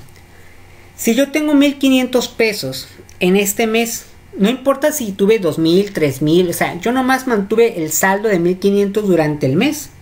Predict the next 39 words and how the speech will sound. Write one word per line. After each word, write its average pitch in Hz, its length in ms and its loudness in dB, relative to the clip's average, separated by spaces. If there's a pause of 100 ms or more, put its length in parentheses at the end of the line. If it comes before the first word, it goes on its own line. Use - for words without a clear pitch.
(460)
Saco 180 440 -2
una, 202 440 0
un 185 120 2
estado 196 320 2
de 226 120 2
cuenta 233 460 -2 (340)
y 190 80 0
la 160 220 0
presento. 233 520 -4 (1000)
De 214 100 0
entrada 311 500 0
ya 226 160 0
van 262 120 -4
a 262 40 -6
saber 170 300 0
que 196 100 0
soy 214 200 0
yo, 202 260 0 (240)
porque 175 240 -2
van 175 100 4
a 185 60 2
decir, 180 200 0
"Ah, 202 260 0
tienes, 220 420 -2
tienes 202 280 0
el 208 80 -2
primer 170 260 2
requisito, 190 500 -2
tienes 165 180 0
una 202 200 2
cuenta 196 400 0 (200)
universitaria. 156 800 -2 (840)
Tienes 208 320 0
entre 180 260 0
dieciocho 240 460 0
y 240 40 2
veinticinco 190 500 0
años, 233 200 -4
perfecto. 156 640 -2